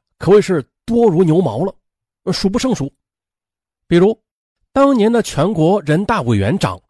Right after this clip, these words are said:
陈克杰啊，已经步入党和国家领导人的行列了，却啊，为了博取一个女人的欢心，大肆受贿，最终被送上了断头台。还有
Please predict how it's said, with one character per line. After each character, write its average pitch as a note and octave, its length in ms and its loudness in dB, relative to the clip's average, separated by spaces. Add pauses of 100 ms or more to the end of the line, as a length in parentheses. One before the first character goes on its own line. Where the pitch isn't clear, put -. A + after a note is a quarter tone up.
陈 A#2 260 -6
克 D#3 220 -2
杰 G2 340 -10 (300)
啊， - 140 -8
已 D#3+ 100 0
经 A#3 180 -2
步 B3+ 160 0
入 G3+ 160 4
党 D3 240 -2
和 G3 120 0
国 F#3+ 160 0
家 G3+ 160 -2
领 F3+ 200 0
导 G#3 120 0
人 D#3+ 120 -2
的 D#3+ 60 -2
行 C3 180 -6
列 D#3+ 140 -2
了， C#3 100 -8 (280)
却 - 200 -8
啊， - 280 -10
为 F#3+ 120 0
了 D#3+ 80 2
博 F3 240 2
取 E3+ 160 -2
一 B2+ 140 -6
个 G#3 140 2
女 B2 160 2
人 G2 160 0
的 C3 80 0
欢 D3+ 260 -2
心， F#3 200 0 (180)
大 - 260 -4
肆 D3 160 -2
受 A2+ 180 0
贿， G3+ 240 -2 (280)
最 A2+ 300 -2
终 A3 340 0 (160)
被 C3 120 0
送 A#2+ 200 -2
上 A2 120 -6
了 F#2+ 120 -4 (100)
断 A#2 220 0
头 A#2 160 -2
台。 G2+ 200 -6 (1120)
还 A#3+ 240 -4
有 C#3+ 260 0